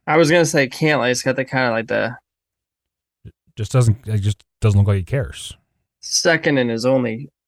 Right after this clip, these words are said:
Speaker 1: only other try, lost in a playoff. What do you think of it, if,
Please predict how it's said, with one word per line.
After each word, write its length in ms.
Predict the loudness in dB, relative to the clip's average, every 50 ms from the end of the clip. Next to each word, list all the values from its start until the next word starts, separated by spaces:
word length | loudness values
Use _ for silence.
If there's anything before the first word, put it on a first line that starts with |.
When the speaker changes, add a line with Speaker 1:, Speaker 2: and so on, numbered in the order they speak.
| -4
Speaker 1:
only 280 | 0 0 2 2 2 2
other 240 | 0 0 -2 -4 -6
try, 580 | -8 -10 -6 -4 -2 0 0 0 0 -2 -2
lost 400 | -4 -4 -2 -2 -2 -4 -6 -8
in 60 | -10
a 40 | -12
playoff. 580 | -12 -8 -4 -4 -2 -2 -4 -6 -8 -10 -12 -16 _ _ _ _ _ _ _ _ _ _ _ _ _ _ _ _ _ _ _ _ _ _ _ _ _ _ _ _
What 220 | 2 4 6 6
do 60 | 6
you 120 | 6 4 4
think 200 | 4 2 2 4
of 100 | 4 4
it, 240 | 2 2 2 0 -2
if, 320 | -2 -4 -4 -4 -6 -8